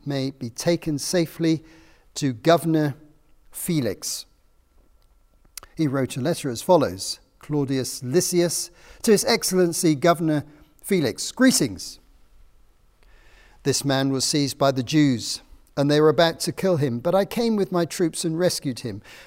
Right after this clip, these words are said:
for I'd learned that he is a Roman citizen. I wanted to know why they were accusing him,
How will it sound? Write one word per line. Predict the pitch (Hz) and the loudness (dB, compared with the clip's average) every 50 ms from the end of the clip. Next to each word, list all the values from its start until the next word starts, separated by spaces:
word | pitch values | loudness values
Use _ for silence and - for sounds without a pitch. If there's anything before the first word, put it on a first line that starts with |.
| - _ | -20 _
for | - - 208 | 2 4 6
I'd | 220 190 175 | 6 6 4
learned | 202 214 226 226 226 220 - - - | 4 4 4 6 4 2 0 0 -2
that | 190 180 - | -2 -2 0
he | - 202 190 | 0 2 2
is | 180 - - | 2 2 2
a | 175 | 0
Roman | 156 170 160 160 156 156 143 | 4 4 4 6 4 2 0
citizen. | - - 123 - 120 98 - - - _ _ _ _ _ _ _ _ _ _ _ _ _ - | -2 -4 -8 -8 -10 -16 -18 -20 -20 _ _ _ _ _ _ _ _ _ _ _ _ _ 0
I | 147 | 0
wanted | 170 170 175 147 - - - | 2 2 2 0 -2 -8 -8
to | - 156 143 | -4 -2 0
know | 139 151 156 170 208 226 214 151 - - | 2 4 4 4 4 2 0 -2 -6 -4
why | 151 143 143 | 0 0 0
they | 139 147 135 | 0 0 -2
were | 127 139 135 | -2 -2 -4
accusing | 131 - - 170 156 135 156 156 143 | -4 -4 -4 -4 -4 -2 -2 -4 -2
him, | 151 185 185 180 | -2 -2 -2 -4